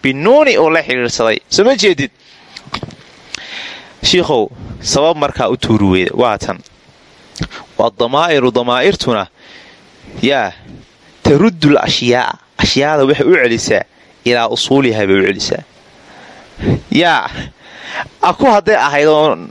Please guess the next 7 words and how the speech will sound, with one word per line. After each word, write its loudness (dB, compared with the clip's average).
damiir 0
la 2
keenayo, 2
akunhu 2
baa 2
la -2
dhahayaa. -4